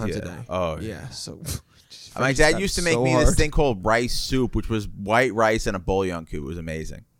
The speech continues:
Speaker 1: Oh, that sounds, yeah, that's
Speaker 2: Rice
Speaker 1: good.
Speaker 2: and soup, yeah. If
Speaker 1: Yeah,
Speaker 2: you're, if,
Speaker 1: right.
Speaker 2: if you're
Speaker 1: Bouillon
Speaker 2: someone
Speaker 1: is,
Speaker 2: who's,
Speaker 1: yeah.
Speaker 2: if you're naturally thin, like
Speaker 1: It's that
Speaker 2: Dylan.
Speaker 1: umami flavor, dude. That's that
Speaker 2: Yeah.
Speaker 1: umami chicken flavor in the rice. It's perfect, dude.
Speaker 2: See, this is, again, this is, this is a high class thing. I didn't,
Speaker 1: Yeah.
Speaker 2: I didn't even know how to pronounce umami.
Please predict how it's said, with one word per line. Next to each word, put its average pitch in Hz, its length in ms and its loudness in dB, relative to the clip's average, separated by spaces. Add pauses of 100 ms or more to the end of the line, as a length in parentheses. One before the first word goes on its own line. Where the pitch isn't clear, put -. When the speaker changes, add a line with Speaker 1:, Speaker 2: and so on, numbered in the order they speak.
(340)
Speaker 1:
Oh, 143 260 6
that 123 120 2
sounds, 131 240 0
yeah, 135 120 4
that's 127 120 2
Speaker 2:
Rice 120 280 8
Speaker 1:
good. - 80 0
Speaker 2:
and 131 80 -4
soup, 127 280 4
yeah. 110 100 4
If 98 60 2
Speaker 1:
Yeah, 131 140 6
Speaker 2:
you're, 123 80 4
if, 123 60 2
Speaker 1:
right. 135 140 4
Speaker 2:
if - 120 -2
you're 156 160 4
Speaker 1:
Bouillon 165 160 6
Speaker 2:
someone 156 220 6
Speaker 1:
is, 143 60 0
Speaker 2:
who's, 131 140 -2
Speaker 1:
yeah. 117 320 0
Speaker 2:
if 123 140 -4
you're 156 80 0
naturally 147 400 0
thin, 117 300 0
like 107 100 0
Speaker 1:
It's - 80 -6
that - 100 2
Speaker 2:
Dylan. 165 160 2
Speaker 1:
umami 147 320 2
flavor, 139 320 0
dude. 113 220 -4 (140)
That's - 180 -10
that 131 220 0
Speaker 2:
Yeah. 135 60 4
Speaker 1:
umami 135 320 2
chicken 135 280 -6
flavor 127 280 -2
in 117 140 -4
the 117 80 -2
rice. 113 260 -2
It's - 120 -12
perfect, 110 380 -6
dude. 104 120 -8
Speaker 2:
See, 170 100 -6
this 202 200 -4
is, 123 80 -8
again, 120 240 0
this 104 160 0
is, 90 100 -8
this 90 80 -4 (140)
is 98 40 -10
a 95 60 -6
high 90 200 -4
class 78 280 0
thing. 82 240 2
I 101 160 0
didn't, 147 140 -4
Speaker 1:
Yeah. 110 100 -2
Speaker 2:
I 151 80 6
didn't 175 200 2
even 160 120 -4
know 143 60 2
how 135 80 4
to 117 80 0
pronounce 104 320 -2
umami. 78 340 -6